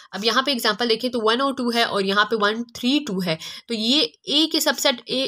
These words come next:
ए के मेंबर्स बी में है ना वन ओ टू, वन ओ टू है, तो ये ए बी का सबसेट है, लेकिन ए बी के इक्वल नहीं है ना, तो इनका ऑर्डर सेम है, यहाँ पे मेंबर्स भी नहीं है और वो दोनों भी सेम नहीं है। वन टू थ्री इधर होता, वन टू थ्री इधर होता, तो हम कहते हैं कि ए बी के इक्वल है।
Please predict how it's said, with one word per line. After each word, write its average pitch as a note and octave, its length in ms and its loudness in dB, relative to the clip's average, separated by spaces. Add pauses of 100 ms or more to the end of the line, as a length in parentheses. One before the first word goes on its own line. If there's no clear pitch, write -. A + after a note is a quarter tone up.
(140)
ए C4+ 120 -4
के C#4 100 -4
मेंबर्स B3+ 300 0
बी A#3+ 120 0
में C4+ 120 0
है C#4+ 140 2
ना A3+ 80 0
वन F#3 180 2
ओ F#3 80 0
टू, F3+ 240 -6
वन F3+ 140 0
ओ G#3 120 -2
टू G3+ 180 -10
है, G3+ 160 0
तो G3+ 100 -2
ये G#3 180 -4
ए B3 140 0
बी A3 140 -6
का A#3+ 120 0
सबसेट C4 360 -4
है, C4 100 -4 (320)
लेकिन G#3 320 -2
ए C4 180 0
बी A3 180 -4
के A#3+ 160 -2
इक्वल A3+ 340 -2
नहीं F#3 240 0
है E3+ 60 0
ना, G#3+ 180 2
तो C4 100 -4
इनका A#3 280 -2
ऑर्डर F3+ 280 2
सेम C#4+ 280 -4
है, C#4 140 -2 (120)
यहाँ G#3 220 -2
पे G#3+ 140 -4 (100)
मेंबर्स F#3+ 640 -2
भी D4+ 80 -4
नहीं D4 120 0
है D4 80 2
और G3+ 340 0 (280)
वो G#3 160 -6
दोनों A#3+ 260 2
भी C4 80 2
सेम F3+ 180 0
नहीं F3 120 0
है। F#3+ 60 2
वन G#3+ 100 2
टू B3 120 -6
थ्री C#4 180 -6
इधर C#4+ 160 2
होता, B3 180 2
वन G#3+ 160 0
टू A3+ 100 -10
थ्री B3+ 160 -6
इधर A#3 160 -2
होता, A3 180 -2
तो A3 140 -6
हम F#3+ 160 -8
कहते F3+ 220 -4
हैं G3+ 40 -6
कि G#3 160 -4
ए G3+ 140 0
बी F#3 160 -4
के B3+ 160 -6 (420)
इक्वल F3+ 320 0
है। E3+ 160 -4